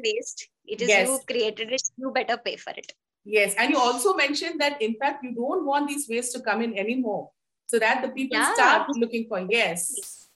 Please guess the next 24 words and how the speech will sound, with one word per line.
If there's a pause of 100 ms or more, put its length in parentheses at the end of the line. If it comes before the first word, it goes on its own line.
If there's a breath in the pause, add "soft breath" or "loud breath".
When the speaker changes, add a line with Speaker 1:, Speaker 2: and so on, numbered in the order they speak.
(340)
Speaker 1:
So
we
don't
encourage.
So
I,
we
Speaker 2:
Hmm.
Speaker 1:
all,
in
all
our,
uh,
social
media
handles
also,
we
always
say
that
we
don't
encourage